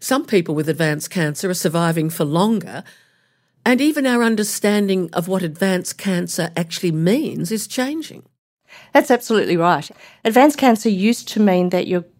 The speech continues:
Speaker 2: got a very poor prognosis, and that's changing significantly. So people are living with advanced cancer.
Speaker 1: And you're described as a supportive care and integrative oncology specialist,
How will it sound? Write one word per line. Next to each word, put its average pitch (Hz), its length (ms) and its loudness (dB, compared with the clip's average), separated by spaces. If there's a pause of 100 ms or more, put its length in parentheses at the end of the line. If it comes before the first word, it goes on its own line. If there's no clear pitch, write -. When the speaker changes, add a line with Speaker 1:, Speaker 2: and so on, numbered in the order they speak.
(260)
Speaker 2:
got 180 180 0
a - 20 -4
very 175 220 2
poor 185 260 0
prognosis, 170 840 -2
and 180 120 0
that's 208 240 -2
changing 190 520 -2
significantly. 165 920 -8
So 160 440 -10
people 220 440 -2 (380)
are 175 140 -2
living 175 420 2
with 151 160 -4
advanced 151 460 -6
cancer. 139 460 -10 (460)
Speaker 1:
And 247 160 4
you're 285 200 2
described 160 720 -2 (340)
as 180 160 2
a 170 60 -2
supportive 226 720 -2
care 165 360 2
and 143 200 -4
integrative 170 580 0 (100)
oncology 151 680 -2
specialist, - 840 -14